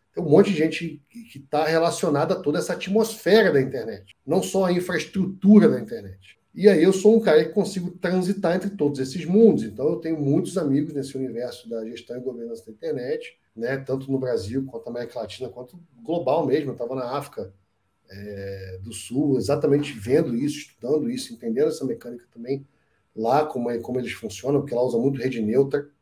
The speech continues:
e aqui na-, lá, lá, lá não usa muito, lá só usa rede neutra,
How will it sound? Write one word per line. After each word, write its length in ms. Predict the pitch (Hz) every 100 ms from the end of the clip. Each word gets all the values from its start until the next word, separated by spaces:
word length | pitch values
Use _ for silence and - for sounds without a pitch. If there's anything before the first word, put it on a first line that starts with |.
| _ _ _ _ -
e 100 | 110
aqui 240 | 98 120
na-, 160 | 123 117
lá, 160 | 120
lá, 180 | 113 104 101
lá 140 | 107
não 100 | 135
usa 200 | 165 175
muito, 240 | 151 117 104
lá 100 | 117
só 260 | - -
usa 320 | 143 175 165 131
rede 220 | 120 110
neutra, 260 | 98 95